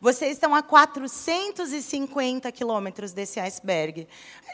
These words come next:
"Não, eu tô vendo aqui." Eu nunca ia poder ter a visão de quatrocentos e cinquenta quilômetros pra frente. Mas o que que acontece? A luz, o raio de luz refletiu naquele lugar tão distante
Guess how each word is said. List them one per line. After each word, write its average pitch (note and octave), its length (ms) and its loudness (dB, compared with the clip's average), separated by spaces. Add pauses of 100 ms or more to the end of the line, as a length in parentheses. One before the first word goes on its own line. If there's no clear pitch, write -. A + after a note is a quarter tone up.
(140)
"Não, E4 200 10
eu E4 80 6
tô C#4 140 -2
vendo C#4 400 6
aqui." G#3+ 560 2
Eu G#3 160 -2
nunca C4 300 0
ia A3+ 180 0
poder G3+ 400 -6 (300)
ter A#3 140 2
a A3 60 6
visão G#3 480 -4
de G#3+ 120 -10
quatrocentos A3+ 560 -4
e A#3+ 80 -12 (160)
cinquenta A3 520 -8
quilômetros G3+ 540 -4
pra G#3+ 160 -4
frente. F3 340 -8 (360)
Mas B3+ 140 0
o - 20 -20
que E4+ 100 -2
que E4+ 60 0
acontece? D#4 500 6 (640)
A D4 100 8
luz, D4+ 460 0
o D#4 80 2
raio D#4 340 4
de D4 140 -6
luz C#4 300 -4
refletiu C#4+ 920 0 (500)
naquele C#4+ 540 2
lugar D4 360 6
tão F#4 280 2
distante D4+ 800 4